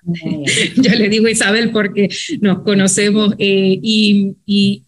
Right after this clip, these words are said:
Speaker 2: sé que le preocupan estos temas porque ella ha mencionado antes, y los invito a que la busquen para que lo lean, cómo se está afectando la neuroplasticidad, eh, de nuestros niños, niñas y adolescentes por algunas tecnologías que, que, bueno,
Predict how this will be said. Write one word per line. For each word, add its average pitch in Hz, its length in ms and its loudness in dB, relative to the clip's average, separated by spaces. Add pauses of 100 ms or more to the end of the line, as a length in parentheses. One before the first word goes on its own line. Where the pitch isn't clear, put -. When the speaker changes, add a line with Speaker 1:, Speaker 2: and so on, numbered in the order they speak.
Speaker 2:
sé 220 300 -4
que 240 80 -4
le 233 100 -2
preocupan 220 460 -2
estos 220 340 -6
temas 233 320 -2
porque 254 420 -4 (200)
ella 214 180 -2
ha - 20 -4
mencionado 226 560 0
antes, 220 320 0
y 202 100 2
los 190 140 0
invito 185 340 -2
a 196 40 -2
que 202 100 -4
la 190 120 0
busquen 190 320 -4
para 190 240 -4
que 190 100 -8
lo 190 100 -2
lean, 202 300 -2
cómo 220 220 -4
se 226 100 -2
está 208 220 -4
afectando 208 680 -4
la 202 220 0
neuroplasticidad, 208 1400 -2 (480)
eh, 185 240 0
de 185 140 0
nuestros 196 400 0
niños, 196 380 2
niñas 190 320 0
y 190 40 0
adolescentes 180 760 -2 (260)
por 196 140 -2
algunas 226 460 2
tecnologías 196 680 -2
que, 185 240 -4
que, 185 120 -6
bueno, 170 280 -4